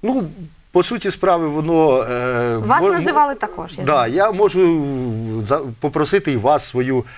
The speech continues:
Speaker 1: е, своє бачення, можливо, когось, можливо, підприємців Кіровограда. Ну, я знаю от, е, дорогу, яку я пройшов з Андрющенком Богданом. От я просто знаю людину, яка, е, не є бізнесмен,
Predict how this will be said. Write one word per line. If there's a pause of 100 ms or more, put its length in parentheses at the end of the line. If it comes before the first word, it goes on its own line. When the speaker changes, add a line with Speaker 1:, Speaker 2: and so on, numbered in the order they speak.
(240)
Speaker 1:
е,
своє
бачення,
можливо,
когось,
можливо,
підприємців
Кіровограда. (400)
Ну,
я
знаю
от,
е, (280)
дорогу,
яку
я
пройшов (480)
з
Андрющенком
Богданом. (120)
От
я
просто
знаю
людину,
яка, (460)
е,
не
є
бізнесмен,